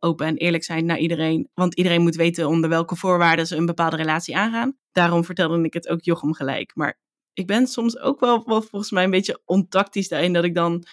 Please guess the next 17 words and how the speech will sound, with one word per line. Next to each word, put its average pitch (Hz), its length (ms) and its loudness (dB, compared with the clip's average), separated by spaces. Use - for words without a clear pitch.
het 180 160 -8
zo 226 300 4
belangrijk 202 440 4
vind 185 180 -4
dat 170 120 4
het 165 100 -4
eerlijk 214 300 0
is, 196 140 0
dat 180 120 2
ik 180 100 2
dan 170 180 2
de 170 120 -2
timing 185 440 2
niet 165 160 4
helemaal 170 320 2
goed - 280 -10
heb. 147 220 -4